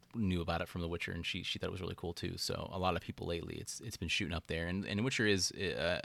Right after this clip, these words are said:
if you like The Witcher books or series, I mean, I, I only really enjoy the T V show. I don't like the, I've tried listening to the books. I don't like 'em. I don't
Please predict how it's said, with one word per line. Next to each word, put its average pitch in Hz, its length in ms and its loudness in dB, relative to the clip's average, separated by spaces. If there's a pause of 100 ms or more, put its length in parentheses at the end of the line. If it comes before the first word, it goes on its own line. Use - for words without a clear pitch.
if - 200 -4
you 120 80 10
like 107 220 10
The 107 100 10
Witcher 107 280 4
books 98 260 4
or 101 60 4
series, 107 460 2
I 98 40 4
mean, 95 140 4
I, 113 280 6
I 127 260 8
only 113 220 8
really 92 200 6
enjoy 90 220 4
the 90 180 2 (100)
T 98 160 2
V 87 80 2
show. 85 140 4
I 85 40 4
don't 90 120 2
like 90 160 -2
the, - 120 -4
I've 92 140 0
tried 101 220 6
listening 92 240 2
to - 20 2
the 90 80 -8
books. 90 220 2
I 95 60 4
don't 87 120 2
like 87 200 4
'em. 87 160 4
I 87 60 4
don't 87 200 2